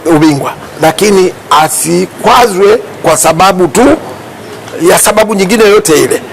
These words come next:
Timu nzuri, timu inayofanya vizuri, timu inayostahili kushinda ishinde, lakini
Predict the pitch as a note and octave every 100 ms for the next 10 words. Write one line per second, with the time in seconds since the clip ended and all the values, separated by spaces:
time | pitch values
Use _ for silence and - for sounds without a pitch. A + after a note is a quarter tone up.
0 | - - D#4 D#4 A#3+ C4 C#4+ C4 B3+ -
1 | C#4+ C#4+ C4+ C4+ C4 B3+ A#3 B3 C4+ B3+
2 | A#3+ - - - C#4 C4+ B3+ B3+ B3+ A3+
3 | A3+ B3+ B3 A#3+ C#4 A#3 D#3+ - - -
4 | - - - - F#3 - C#4 C4 B3 B3+